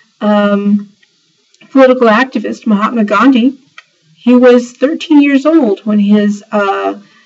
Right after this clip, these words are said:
family arranged a marriage, uh, with a young, another young girl at the age of fourteen. And they were married together until her death. So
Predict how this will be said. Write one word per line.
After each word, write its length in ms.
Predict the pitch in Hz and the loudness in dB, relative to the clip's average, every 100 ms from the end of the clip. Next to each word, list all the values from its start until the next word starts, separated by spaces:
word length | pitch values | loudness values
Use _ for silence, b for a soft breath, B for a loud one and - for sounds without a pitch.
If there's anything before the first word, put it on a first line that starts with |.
| b _ | b _
family 440 | 226 214 202 208 | -4 -2 0 -2
arranged 540 | 196 202 202 208 - 202 | -2 -4 0 -2 -2 -6
a 40 | |
marriage, 600 | 196 196 202 202 202 - - | -6 -6 -6 -8 -8 -12 -12
uh, 300 | 233 202 202 | -10 -8 -6
with 220 | 214 214 220 | -4 -4 -2
a 80 | |
young, 600 | 220 269 240 220 220 233 233 _ - 262 - 226 | -2 -2 0 0 -2 -6 -16 _ -14 -14 -6 0
another 260 | 220 220 | 0 2
young 300 | 214 208 208 | 2 2 0
girl 400 | 196 196 254 330 - | 0 0 0 -4 -8
at 140 | 202 | -10
the 240 | 220 214 220 | -6 -6 -4
age 100 | 208 | -4
of 160 | 208 | -6
fourteen. 640 | - 233 - - 285 208 - _ _ B B B B | -4 -6 -6 -8 -4 -4 -4 _ _ B B B B
And 220 | 226 220 | 0 2
they 100 | 233 | 2
were 180 | 226 214 | 2 0
married 440 | 202 202 202 208 208 | 0 0 0 -2 -2
together 420 | 208 190 196 254 | -2 -2 -2 -2
until 600 | 226 - 202 196 262 - _ _ _ - | -2 -2 -4 -2 -4 -6 _ _ _ -10
her 200 | 220 214 | -4 0
death. 420 | 233 277 170 - _ _ _ _ _ _ _ _ _ _ _ | 0 -2 -6 -16 _ _ _ _ _ _ _ _ _ _ _
So 520 | _ 247 233 226 226 | _ -2 0 -2 -6